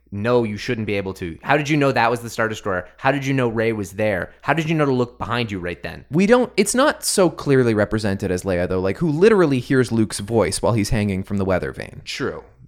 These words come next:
Speaker 1: That's true. But, I don't know. I think watching this again tonight, knowing that and looking out for those moments specifically, I think it's gonna be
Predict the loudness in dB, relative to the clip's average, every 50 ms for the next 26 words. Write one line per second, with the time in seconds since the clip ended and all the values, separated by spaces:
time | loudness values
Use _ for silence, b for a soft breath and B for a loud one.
0 | _ -4 -4 -4 -4 -6 -10 -12 -12 -14 -14 -18 b b b b b 0 2 2
1 | 4 2 0 -4 -10 _ _ _ _ _ _ _ _ _ _ _ _ -2 0 0
2 | 0 0 0 -2 -2 0 0 0 0 0 0 -2 -4 -4 -2 2 4 4 4 2
3 | 0 -4 -4 -4 -4 -4 -4 -4 -4 -4 -2 -2 0 0 0 -2 -4 -10 -20 -20
4 | _ _ _ _ _ _ _ _ -8 -4 -2 0 0 2 0 0 0 0 2 0
5 | 0 0 0 -2 -2 -2 -2 -2 0 0 -2 -2 -2 -2 0 0 2 2 0 0
6 | -2 -2 -4 -4 -4 -6 -8 -10 -12 -8 -6 -4 -6 -4 -4 -2 0 0 0 -2
7 | -2 -6 -6 -6 -8 -8 -6 -6 -4 -4 -6 -6 -6 -8 -10 _